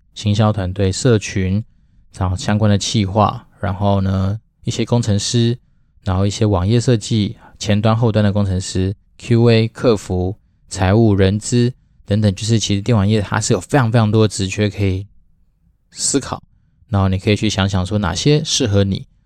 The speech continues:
那如果真的对于暴雪的职缺有兴趣的话，我会把相关的一些，呃，资讯放在我的，呃，底下的资讯栏，大家可以去看看 Blizzard Career 里面有没有适合你，甚至你想要投递的履历。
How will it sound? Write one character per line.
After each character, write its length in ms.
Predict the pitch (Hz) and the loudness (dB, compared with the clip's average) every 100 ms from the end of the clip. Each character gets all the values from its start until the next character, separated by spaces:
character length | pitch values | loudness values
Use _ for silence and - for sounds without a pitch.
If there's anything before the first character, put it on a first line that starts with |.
| _ _ | _ _
那 100 | 117 | -2
如 80 | 110 | 2
果 100 | 160 | 4
真 160 | 143 156 | 4 4
的 180 | 123 104 | 4 2
对 280 | - 139 117 | 0 2 2
于 40 | |
暴 180 | 123 123 | 4 2
雪 160 | 113 95 | 2 2
的 100 | 92 | 0
职 220 | - 98 | -2 -4
缺 140 | 101 | 0
有 100 | 101 | 0
兴 220 | - 110 | 2 -2
趣 160 | 104 110 | 0 0
的 100 | 95 | 0
话， 240 | 95 90 - _ _ | 2 -2 -2 _ _
我 100 | - | 2
会 100 | 110 | 4
把 200 | 120 104 | 4 2
相 200 | 92 110 | 2 2
关 220 | 107 107 107 | 2 2 4
的 140 | 92 | 2
一 40 | |
些， 300 | 95 104 101 - _ _ | 2 2 0 -2 _ _
呃， 160 | 104 | 0
资 180 | 95 113 | 0 0
讯 160 | 110 113 | 2 2
放 200 | 113 107 | 2 4
在 180 | 107 95 | 4 4
我 160 | 92 | 2
的， 340 | 92 92 92 92 _ _ _ _ _ | 2 4 4 0 _ _ _ _ _
呃， 220 | - 107 90 | -4 -2 0
底 160 | 101 | 0
下 180 | 98 113 | 0 2
的 80 | 104 | 0
资 160 | - 139 | 0 2
讯 160 | 156 | 4
栏， 260 | 107 92 95 - _ - | 4 4 0 -6 _ -6
大 140 | - | 0
家 60 | 107 | 2
可 80 | 104 | 2
以 20 | |
去 60 | 101 | 2
看 160 | 107 | 2
看 180 | 101 101 | 2 0
Blizzard 360 | - 101 113 127 | 0 0 0 -2
Career 480 | - 110 123 117 82 | 0 2 4 4 2
里 100 | 95 | 0
面 240 | 107 110 | 2 2
有 80 | 95 | 4
没 120 | 101 | 4
有 140 | 113 | 4
适 220 | 101 - 110 | 2 0 2
合 180 | 101 | 2
你， 260 | 101 104 98 - | 4 2 -2 -4
甚 160 | 120 | 0
至 140 | 113 107 | 2 2
你 120 | 104 | 2
想 220 | 104 95 | 2 2
要 60 | 104 | 0
投 200 | 98 98 | 0 0
递 160 | 110 | 0
的 220 | 101 95 87 _ - | 0 -2 -4 _ -8
履 140 | 98 | -2
历。 260 | 101 127 | 0 0